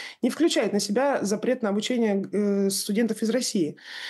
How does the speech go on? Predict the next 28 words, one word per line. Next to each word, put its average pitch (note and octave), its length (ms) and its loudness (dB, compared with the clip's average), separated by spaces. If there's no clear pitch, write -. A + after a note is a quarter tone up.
Эм, G3 1900 0
поэтому, C4 440 2
да, F#3 200 2
мы B3 560 4
на B3+ 180 4
это C4 200 2
реагируем G#3+ 760 2
осторожно. D#4 680 2
Нужно C4 320 2
понимать, A3 300 0
что - 140 -8
в - 40 -18
каждой A3 200 -2
стране G3+ 300 0
ситуация G3+ 400 0
са-, F3 220 0
своя. A3+ 1300 0
Да, G3+ 360 0
та A3+ 180 -2
же G#3+ 80 0
Швейцария, B3 560 0
там A3+ 140 -2
тоже A3 220 -2
были G#3+ 180 2
проблемы, G#3+ 400 4
но A#3+ 80 4
в - 60 -4
Швейцарии, C4 500 0